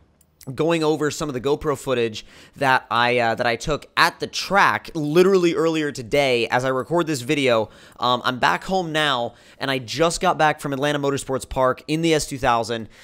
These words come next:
and, uh, we did, we had a bunch of great laps around the track.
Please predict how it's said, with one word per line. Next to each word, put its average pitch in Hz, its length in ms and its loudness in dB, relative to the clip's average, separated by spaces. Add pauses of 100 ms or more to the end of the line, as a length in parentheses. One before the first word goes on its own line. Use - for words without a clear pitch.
(120)
and, 123 280 2
uh, 113 260 4
we 127 120 -4
did, 135 400 0
we 139 120 -6
had 143 160 -2
a - 20 -6
bunch 156 600 0
of 139 180 -4
great 139 260 -2
laps 131 300 2
around 127 160 -4
the 120 60 -8
track. 120 500 0